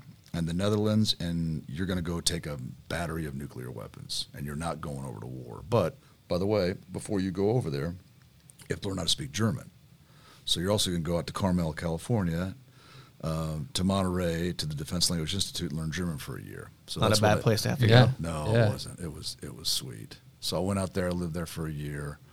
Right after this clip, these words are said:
Speaker 1: um, and then learned German nine to five, and then I went to, we had our nuclear weapons for a year, and then we got rid of 'em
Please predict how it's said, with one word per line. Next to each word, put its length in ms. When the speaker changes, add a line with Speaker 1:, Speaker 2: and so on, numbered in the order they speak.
Speaker 1:
um, 720
and 160
then 240
learned 240
German 400
nine 220
to 60
five, 600
and 140
then 100
I 60
went 400
to, 500
we 100
had 140
our 160
nuclear 400
weapons 420
for 240
a 60
year, 440
and 120
then 40
we 80
got 220
rid 140
of 100
'em 220